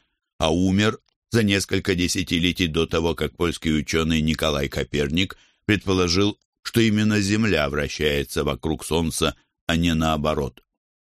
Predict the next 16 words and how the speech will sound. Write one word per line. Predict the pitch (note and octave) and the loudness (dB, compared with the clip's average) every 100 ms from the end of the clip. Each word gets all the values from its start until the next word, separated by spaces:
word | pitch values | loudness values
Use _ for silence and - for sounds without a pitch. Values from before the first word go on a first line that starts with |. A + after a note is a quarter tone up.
| - | 0
Некоторые | A#2 A#2 F#2+ G2+ G2+ F#2 F2 | 2 2 2 -2 0 2 0
замыслы | D2 C#2+ D2 D#2+ - F#2 | 0 -2 -2 -4 -2 0
Леонардо, | E2 D2 C#2+ D2 C2+ C#2 D#2+ A2+ _ _ _ _ _ _ - | 2 0 0 -2 -4 -2 0 -2 _ _ _ _ _ _ -2
летательные | G2 C#3+ A#2 C#2+ C2 C#2+ C2 | 0 0 -2 -2 -4 -4 -6
аппараты, | B1+ A#1+ C#2+ D2+ D#2 D2+ - _ _ - | -6 -4 -2 -2 0 -2 -4 _ _ -4
водолазный | F#2+ F2 E2 D#2+ D#2 D#2+ | -2 0 0 0 0 -2
колокол | - E2 D#2 D2+ - E2 D#2 | 0 -2 0 -2 -2 -2 0
и | D2 | 0
тому | D#2 D2 | -2 -4
подобное, | C2+ C#2 C2 C#2 C#2+ D#2+ F#2 - _ _ _ - | -4 -4 -2 -2 -2 0 -2 -4 _ _ _ -4
на | G2+ | 0
много | G2+ G2+ G2 G#2+ | 2 2 2 -2
столетий | - G#2+ F#2+ F#2+ G#2+ | 0 0 2 0 0
опередили | F#2 E2+ F#2+ F2 D#2 E2+ F2+ F2+ E2 | 0 0 0 0 2 2 2 2 0
свое | - C#2+ C#2+ | 0 0 0
время. | C2+ C#2 C#2+ D#2+ | -2 -2 0 -2